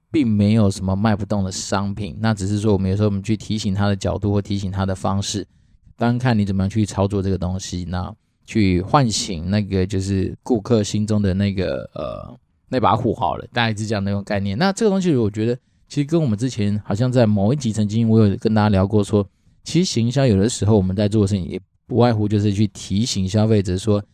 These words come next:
你有什么样的需求，那其实，诶，看来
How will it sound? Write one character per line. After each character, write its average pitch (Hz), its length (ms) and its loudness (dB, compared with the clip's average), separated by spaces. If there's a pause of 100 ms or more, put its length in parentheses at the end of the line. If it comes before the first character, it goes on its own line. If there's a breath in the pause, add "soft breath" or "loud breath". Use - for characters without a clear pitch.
(180)
你 113 120 2
有 117 100 4
什 98 140 -4
么 104 60 2
样 107 120 2
的 98 60 0
需 104 260 -2
求， 78 280 -4
那 107 180 0
其 98 160 -4
实， 95 380 -2
诶， 95 260 -2 (280)
看 - 160 -6
来 101 160 0